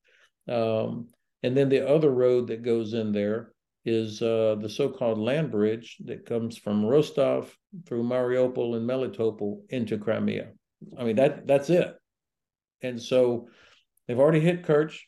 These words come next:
they've already hit Melitopol, and so I think they will continue to work to, uh, defeat or, um, neutralize and, and degrade Russia's, uh, logistics capability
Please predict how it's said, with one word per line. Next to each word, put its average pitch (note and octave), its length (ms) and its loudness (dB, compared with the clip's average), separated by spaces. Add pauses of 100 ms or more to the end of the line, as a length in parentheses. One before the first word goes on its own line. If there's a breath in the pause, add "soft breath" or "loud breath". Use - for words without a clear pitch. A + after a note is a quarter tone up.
(280)
they've B2+ 160 -2
already D3+ 240 6
hit D3 220 0
Melitopol, C3 640 -2 (440)
and B2 140 -6
so C#3+ 220 4
I D3 100 4
think D3+ 340 -2
they C3+ 120 4
will C3+ 160 2
continue E3 720 0
to B2+ 140 -4
work C#3+ 480 0 (500)
to, A#2+ 440 -2
uh, A2 420 2 (120)
defeat C#3 580 -2 (480)
or, A2 400 0 (160)
um, A2 380 -10 (440)
neutralize C#3+ 960 2
and, C3 240 -6
and A#2 180 -4
degrade B2+ 540 2
Russia's, B2 760 -4
uh, - 440 -6 (380)
logistics A#2+ 640 -2
capability B2 680 -2